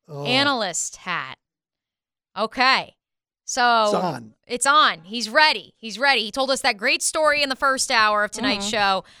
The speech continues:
Speaker 2: about the Herschel Walker trade. And, you know, a-, as a coach, what you're doing throughout the course of being told this news and now knowing you have this draft capital, you're gonna have younger players you're developing. You don't have that player.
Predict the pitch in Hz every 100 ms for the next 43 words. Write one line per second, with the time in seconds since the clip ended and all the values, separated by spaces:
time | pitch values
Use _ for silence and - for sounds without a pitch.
0 | - 190 226 214 - 208 220 240 247 226
1 | 226 220 202 - 175 143 139 - - 160
2 | 151 _ _ - 185 170 170 - 220 220
3 | 240 208 202 - - 269 269 - - 240
4 | 226 220 160 254 247 240 233 - 233 220
5 | 208 208 202 - 233 220 - 202 185 202
6 | 180 208 254 240 254 240 233 226 233 233
7 | 196 170 185 226 233 220 226 233 220 -
8 | _ - 196 190 214 214 240 - 226 220
9 | - 220 214 220 220 208 190 196 202 185
10 | 180 214 233 240 - 233 233 220 226 214
11 | 208 208 208 214 196 185 202 196 196 208
12 | 196 185 - 180 175 170